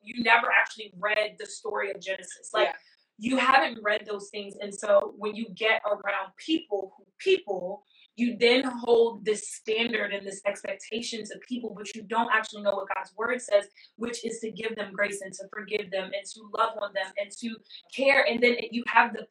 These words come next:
Speaker 1: people <laughs> who also ain't reading God's word.
Speaker 2: <laughs>
Speaker 1: Um, you have,
Speaker 2: <laughs>
Speaker 1: you, like, no, I mean, I used
Speaker 2: Yeah.
Speaker 1: to be there. Like, I didn't
Speaker 2: Yeah.
Speaker 1: read God's word. I could, I could probably give you all the chapters. I didn't
Speaker 2: Right.
Speaker 1: know nothing else to talk about.
Speaker 2: <laughs>
Speaker 1: But what I'm saying is that you also have the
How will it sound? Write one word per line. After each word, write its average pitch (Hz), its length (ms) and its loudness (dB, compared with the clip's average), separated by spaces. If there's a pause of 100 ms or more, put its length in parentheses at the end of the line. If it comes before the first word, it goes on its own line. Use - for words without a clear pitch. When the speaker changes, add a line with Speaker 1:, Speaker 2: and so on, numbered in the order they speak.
Speaker 1:
people 247 720 -2 (180)
<laughs> 269 220 -2
who 240 140 -2
also 226 260 -2
ain't 208 160 0
reading 208 200 -10
God's 208 280 -4
word. 226 200 -2 (220)
Speaker 2:
<laughs> - 0 -
Speaker 1:
Um, 285 580 8 (220)
you 311 140 -4
have, 277 320 0 (140)
Speaker 2:
<laughs> - 120 -18
Speaker 1:
you, 277 220 -6 (240)
like, 269 180 2 (400)
no, 294 180 -8
I 247 100 -6
mean, 233 140 -8
I 240 40 0
used 240 100 -6
Speaker 2:
Yeah. 233 80 0
Speaker 1:
to - 80 -4
be 240 140 -12
there. 185 180 -10
Like, 180 120 -10
I 196 100 -2
didn't 247 100 0
Speaker 2:
Yeah. 240 60 -4
Speaker 1:
read 233 100 -4
God's 226 200 0
word. 226 180 -10
I - 60 0
could, 294 160 -8
I - 260 -2
could 311 100 -4
probably 233 460 -8
give 240 140 -12
you 254 200 -6
all 240 100 0
the 254 80 -10
chapters. 233 440 -6
I - 20 -12
didn't 254 160 -4
Speaker 2:
Right. - 80 -8
Speaker 1:
know 226 140 -12
nothing 254 240 2
else 247 120 -4
to - 280 -10
talk 294 160 0 (200)
about. 262 180 -4
Speaker 2:
<laughs> - 340 -18
Speaker 1:
But 302 320 6
what 254 140 -6
I'm 240 120 -6
saying 262 280 -10
is 220 140 -14
that 202 160 -6 (100)
you 233 200 -10
also 233 220 -8
have 220 200 -4
the - 60 -16